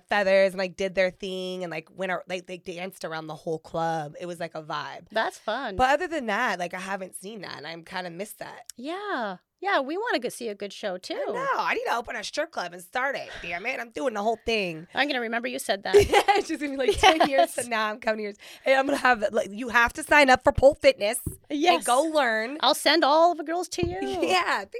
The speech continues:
Speaker 1: see, see how they work? Collabing.
Speaker 2: Easy peasy.
Speaker 1: I love it. So you
Speaker 2: <laughs>
Speaker 1: said that you, you have a four-year-old.
Speaker 2: I do.
Speaker 1: And obviously, you've been in the industry since you were twenty-eight. So how is it being, I mean, what's considered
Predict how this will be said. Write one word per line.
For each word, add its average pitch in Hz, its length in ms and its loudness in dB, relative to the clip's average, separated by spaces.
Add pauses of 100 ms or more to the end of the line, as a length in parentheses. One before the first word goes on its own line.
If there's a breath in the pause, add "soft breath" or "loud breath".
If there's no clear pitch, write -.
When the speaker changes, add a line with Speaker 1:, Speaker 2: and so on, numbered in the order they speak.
(140)
Speaker 1:
see, 523 260 4 (100)
see 494 60 -2
how 494 160 -2
they 453 400 -6
work? 320 240 -10
Collabing. 196 200 -12
Speaker 2:
Easy 254 280 -8
peasy. 185 480 -16
Speaker 1:
I 202 60 -4
love 220 180 2
it. 202 160 -2
So 403 140 0
you 381 100 0
Speaker 2:
<laughs> - 60 -14
Speaker 1:
said 381 100 -4
that 359 80 -4
you, 311 400 -6
you 285 300 -12
have 254 180 -10
a 240 80 -12
four-year-old. 285 540 -10 (180)
Speaker 2:
I 247 80 2
do. 254 520 -4 (100)
Speaker 1:
And 269 240 -10 (640)
obviously, 277 320 -4
you've 254 160 -12
been 277 100 -8
in 240 80 -12
the 214 80 -12
industry 220 320 -12
since 185 220 -18
you 190 60 -10
were 185 40 -14
twenty-eight. 185 420 -14
So 240 320 -8
how 277 220 -12
is 339 120 -12
it 277 120 -12
being, 294 400 -14 (140)
I 233 80 -8
mean, 226 240 -10
what's 208 180 -12
considered 190 600 -6